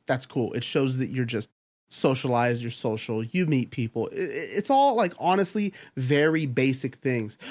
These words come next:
But I feel like I have to talk about it because everyone takes profiles so seriously. I mean,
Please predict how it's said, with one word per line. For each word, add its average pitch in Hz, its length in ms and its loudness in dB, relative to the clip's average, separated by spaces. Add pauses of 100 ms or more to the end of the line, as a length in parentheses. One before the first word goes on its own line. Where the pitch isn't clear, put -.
(120)
But 165 80 4
I 151 80 6
feel 196 160 4
like 165 160 4
I 156 80 6
have 156 160 4
to 139 80 -8
talk 147 260 4
about 123 300 4
it 139 80 -2
because 135 320 2 (140)
everyone 156 640 2 (100)
takes 156 260 2
profiles 165 720 2
so 165 280 2
seriously. 147 640 0
I 156 80 4
mean, 143 260 2